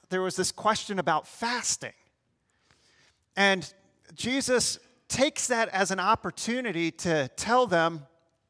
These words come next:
"Don't bring your old rules into this new era." And he uses this illustration about an old garment, and you don't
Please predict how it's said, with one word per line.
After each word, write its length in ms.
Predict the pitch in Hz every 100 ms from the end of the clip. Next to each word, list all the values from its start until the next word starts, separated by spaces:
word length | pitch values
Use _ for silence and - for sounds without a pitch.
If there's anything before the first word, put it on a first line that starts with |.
| _ _ _ _ - - _ - _ _ _ - 127
"Don't 500 | 202 262 294 - 147
bring 380 | 196 233 233
your 240 | 214 196 170
old 420 | - 180 214 233 180
rules 920 | 160 208 247 165 139 143 151 - - - _ _ _ _ _ _
into 480 | 202 214 - 214 202
this 460 | 185 175 - -
new 480 | 139 156 190 208 202 -
era." 500 | 180 175 139 113 117 - _ _ _ _ _ _ _ _ _ _ _ _ _ _ _ _
And 140 | 208 196
he 100 | 208
uses 480 | 175 262 285 277
this 200 | 196 196
illustration 800 | - 233 240 - - 220 233 214
about 300 | 185 180 180
an 180 | 139 165 -
old 400 | 175 226 226 147
garment, 560 | 196 214 202 143 151 -
and 140 | 175
you 80 | 185
don't 340 | 151 196 247